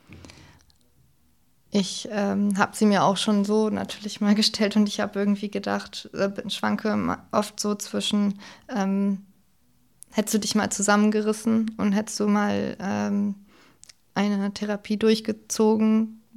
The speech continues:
dann würdest du jetzt sehen, was für einen guten Weg ich gegangen bin, weil er immer gesagt hat, „Du bist mir das Wichtigste und ich hoffe, du gehst deinen guten Weg und,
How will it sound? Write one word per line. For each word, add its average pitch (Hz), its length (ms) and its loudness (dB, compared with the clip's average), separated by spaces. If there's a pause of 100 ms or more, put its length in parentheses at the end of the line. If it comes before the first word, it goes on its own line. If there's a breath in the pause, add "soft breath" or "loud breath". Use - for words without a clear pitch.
(160)
dann 208 480 0 (240)
würdest 208 340 -2
du 214 60 -2
jetzt 202 340 -2
sehen, 202 500 2 (500 soft breath)
was 202 180 -4
für 208 100 -2
einen 202 100 2
guten 202 340 0
Weg 196 200 2
ich 190 140 -6
gegangen 185 420 0
bin, 190 300 -2 (200)
weil 185 140 0
er 185 100 2
immer 190 200 2
gesagt 190 380 -4
hat, 190 160 -2
„Du 196 80 2
bist 190 200 -4
mir 202 80 0
das 196 180 -2
Wichtigste 208 420 -4
und 190 100 2
ich 185 120 -6
hoffe, 202 240 0
du 196 140 -2
gehst 190 280 -2
deinen 196 280 2
guten 190 260 -2
Weg 202 180 2
und, 196 240 0